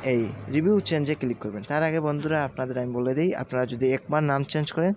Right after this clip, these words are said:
তার ষাট দিনের মধ্যে আপনার নামটি চেঞ্জ করতে পারবেন না। আর যদি ষাট দিনের মধ্যে নামটি চেঞ্জ করতে চান, আমি আমার চ্যানেলে একটি ভিডিও দিয়ে রা-, আহ, রেখেছি,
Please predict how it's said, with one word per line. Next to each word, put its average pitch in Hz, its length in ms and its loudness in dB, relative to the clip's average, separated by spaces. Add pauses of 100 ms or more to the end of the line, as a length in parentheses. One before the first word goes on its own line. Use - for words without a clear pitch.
(440)
তার 127 140 0
ষাট 135 260 0
দিনের 139 280 -6
মধ্যে 143 240 -4
আপনার 139 240 -4
নামটি 127 360 -6
চেঞ্জ 127 240 -6
করতে - 240 -6
পারবেন 139 360 -4
না। 92 140 -10 (340)
আর 127 120 0
যদি 135 140 -2
ষাট 139 240 0
দিনের 156 200 2
মধ্যে 156 280 0
নামটি 147 260 0
চেঞ্জ 156 280 -2
করতে 151 240 0
চান, 180 300 0
আমি 123 240 -2
আমার 123 160 -2
চ্যানেলে 139 360 -2
একটি 139 180 -6
ভিডিও 131 260 -4
দিয়ে 131 200 -2
রা-, 139 200 -4
আহ, 120 280 -4
রেখেছি, 143 400 -6